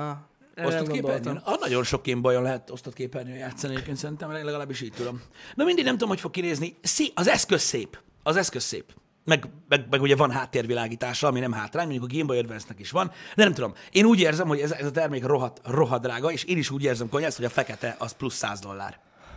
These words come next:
Speaker 2: Ennyi. Na mindegy, jövőre kapható, ha valakit érdekel, de nem tudom, tehát én, fú. Fú. Fú. Ráadásul ugye egy olyan eszközről van szó, amihez kellenek a Game Boy kartrizsok.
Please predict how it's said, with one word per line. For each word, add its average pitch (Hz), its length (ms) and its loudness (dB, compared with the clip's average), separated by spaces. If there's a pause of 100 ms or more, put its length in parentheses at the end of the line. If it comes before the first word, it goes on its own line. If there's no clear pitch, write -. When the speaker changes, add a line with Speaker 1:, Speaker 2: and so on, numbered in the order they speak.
(1120)
Speaker 2:
Ennyi. 120 280 -6 (240)
Na 392 80 -6
mindegy, 233 220 2
jövőre 190 300 4
kapható, 160 380 2
ha 160 80 6
valakit 143 320 0
érdekel, 170 420 0
de 156 80 2
nem 147 120 2
tudom, 127 180 -2
tehát 123 180 -6
én, 151 200 -8
fú. 135 240 -6 (600)
Fú. 165 220 0 (1000)
Fú. 147 160 -2 (360)
Ráadásul 160 520 6
ugye 175 160 4
egy 180 100 0
olyan 190 160 2
eszközről 131 480 2
van 117 140 -6
szó, 127 200 0
amihez 135 440 2
kellenek 139 840 2 (340)
a 127 120 -4
Game 139 240 4
Boy 107 160 -2
kartrizsok. - 640 -12